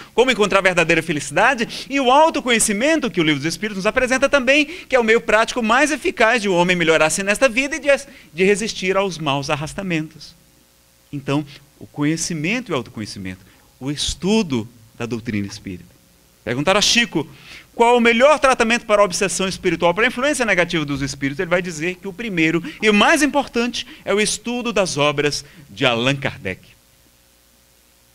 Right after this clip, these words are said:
Ainda desconhecido entre muitos de nós, né? E alegria? Alegria seria satisfação, contentamento, adaptação provisória, porque se ficar muito tempo ela leva à acomodação,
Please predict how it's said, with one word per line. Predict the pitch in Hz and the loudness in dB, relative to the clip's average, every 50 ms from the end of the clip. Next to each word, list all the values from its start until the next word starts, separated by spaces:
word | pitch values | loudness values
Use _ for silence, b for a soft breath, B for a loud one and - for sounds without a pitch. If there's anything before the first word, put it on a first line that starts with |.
| _ _ _ _ _ | _ _ _ _ _
Ainda | - 127 127 120 120 120 | -6 -4 -4 -4 -4 -6
desconhecido | 117 - - - 240 247 - - - 185 190 170 131 110 | -8 -10 -12 -12 -12 -12 -10 -10 -10 -10 -10 -8 -10 -10
entre | 110 - - 120 | -12 -12 -12 -10
muitos | 113 107 107 - 120 120 | -10 -10 -10 -10 -12 -10
de | 143 | -10
nós, | 143 120 104 98 92 - - | -8 -6 -6 -8 -10 -12 -16
né? | 123 165 - - _ _ _ _ _ - - - - - - - - _ _ _ _ B B B B | -18 -18 -20 -20 _ _ _ _ _ -20 -14 -14 -14 -14 -16 -20 -20 _ _ _ _ B B B B
E | B - 214 | B 2 4
alegria? | 202 190 160 147 139 131 | 4 4 4 4 4 4
Alegria | 117 120 139 143 139 143 185 247 | 4 4 2 2 2 2 2 2
seria | 240 - 269 226 185 160 | 2 0 -2 -2 -2 -2
satisfação, | - - 151 - - 180 170 - - - 180 165 160 156 147 | 0 -2 -4 -4 -2 -4 -4 -4 -2 -2 0 2 2 0 -2
contentamento, | - 117 104 104 127 113 175 175 170 160 160 165 160 156 165 170 165 B B B B B B B B B _ _ _ _ _ - | -4 -8 -10 -8 -6 -4 -2 -2 0 2 2 0 0 -2 -6 -12 -16 B B B B B B B B B _ _ _ _ _ 0
adaptação | 214 220 202 208 202 175 - 202 180 - - - 196 185 220 233 | 0 2 2 0 0 2 0 -2 -2 0 0 2 2 2 2 0
provisória, | 226 - 170 160 143 147 127 113 127 120 131 180 220 220 | -4 -4 -4 -2 -2 -2 0 0 2 2 2 2 -2 -4
porque | - - 131 117 | -10 -8 -10 -8
se | - - - 127 120 110 107 - - - - - _ _ | -8 -8 -8 -6 -6 -6 -8 -10 -16 -20 -20 -20 _ _
ficar | - 117 - 117 110 | -14 -10 -6 -4 -4
muito | 110 120 117 | -4 -4 -4
tempo | - 131 120 113 127 | -4 -6 -4 -4 -2
ela | 120 123 120 | -2 0 0
leva | 120 131 131 127 113 104 117 - - | 2 2 2 2 2 0 -4 -2 0
à | 120 120 | 0 0
acomodação, | 120 - 131 120 120 123 127 175 196 - - - 196 180 202 233 | 0 0 -2 -2 0 0 2 0 0 -2 -2 -4 -2 -2 -2 -4